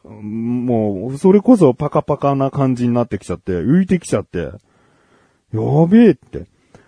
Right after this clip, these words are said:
それがもう本当にここ二、三日前に分かったことで。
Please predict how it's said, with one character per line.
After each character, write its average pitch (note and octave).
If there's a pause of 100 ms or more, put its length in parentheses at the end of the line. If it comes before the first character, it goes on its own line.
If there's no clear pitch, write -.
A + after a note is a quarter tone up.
(160)
そ D#3
れ G3
が F#3
も D#3+
う -
本 C#3+
当 D#3
に C#3+
こ C#3
こ D3+
二、 C3+
三 F#3
日 F3
前 D3
に F2+
分 G2+
か B2
っ G#2+
た -
こ F#2
と F#2
で。 E2+